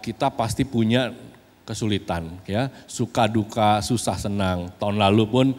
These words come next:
bulan Februari, eh, papa saya meninggal ya, papi saya meninggal karena, karena masalah covid, lalu kena dan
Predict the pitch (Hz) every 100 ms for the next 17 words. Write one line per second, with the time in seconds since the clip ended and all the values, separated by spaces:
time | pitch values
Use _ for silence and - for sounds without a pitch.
0 | - - - - 95 95 95 95 95 101
1 | 131 135 - 92 90 87 87 - - _
2 | - 92 104 120 117 107 101 85 80 104
3 | 92 87 90 98 92 87 104 131 120 98
4 | 107 110 95 - 95 95 92 95 95 92
5 | 90 143 139 98 90 104 113 107 - -
6 | - 92 95 90 87 87